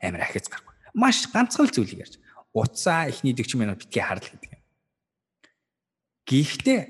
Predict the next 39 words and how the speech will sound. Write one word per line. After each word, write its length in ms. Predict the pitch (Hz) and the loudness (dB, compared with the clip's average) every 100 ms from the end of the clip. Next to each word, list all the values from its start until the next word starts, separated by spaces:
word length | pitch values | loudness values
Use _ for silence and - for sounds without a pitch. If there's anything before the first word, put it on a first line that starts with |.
| - _ _ | -12 _ _
тэр 240 | - 143 | 2 4
үед 240 | 202 160 110 117 | 6 6 4 4
юу 160 | 160 | 4
болдгоо 480 | 151 110 - - 95 | 4 0 -2 -2 -2
гэдэг 320 | - 90 - - | -2 -10 -12 -8
дээр 160 | 101 110 - _ _ _ - | -6 -6 -14 _ _ _ -8
бид 100 | 98 | -4
нэр 100 | 101 | -4
хэрвээ 320 | - 95 90 - | -4 -4 -4 -2
одоо 160 | 95 104 | -4 -4
тэгээ 200 | - 101 113 | -2 2 4
ирээдүйд 300 | 143 139 131 | 4 2 -2
тийм 160 | 113 85 | -4 -4
болно 240 | 82 - | -8 -10
л 140 | 92 - | -14 -10
та, 160 | 101 | -10
тун 220 | - 120 | -4 -4
утахгүй 320 | 90 - - 92 _ | -4 -8 -8 -8 _
гормоно 400 | _ 87 95 117 | _ -6 -2 -2
хэмжиж 320 | 104 92 92 - | -2 -6 -8 -8
чаддаг 340 | 92 - 101 90 | -10 -12 -14 -14
болно 160 | - | -18
тэр 220 | 101 117 | -8 -6
тоо. 160 | - - - _ _ _ _ _ _ _ _ _ _ _ _ | -6 -10 -10 _ _ _ _ _ _ _ _ _ _ _ _
Тэгэх 100 | - | 0
юм 80 | 175 | 2
бол 100 | 165 | 2
өнөөдөр 320 | 143 139 135 | 0 0 -2
стрессийн 480 | - - 147 151 139 | -4 -4 -2 0 2
гормон 320 | 101 92 87 | 0 0 -2
яаж 240 | 90 95 - | -2 -4 -2
гарч 240 | 101 - | -4 -4
ирж 160 | 101 - | -8 -4
байгаа? 220 | 101 107 _ _ _ _ _ - | -6 -6 _ _ _ _ _ -6
Тайван 240 | - 110 | -2 0
байдлаа 320 | 90 82 85 | -2 -6 -14
хэрхэн 400 | - - 120 101 | -14 -6 -4 -2
алдаж 360 | 95 95 - 107 | -4 -8 -8 -10
байгаа? 340 | - 95 95 | -4 -2 -2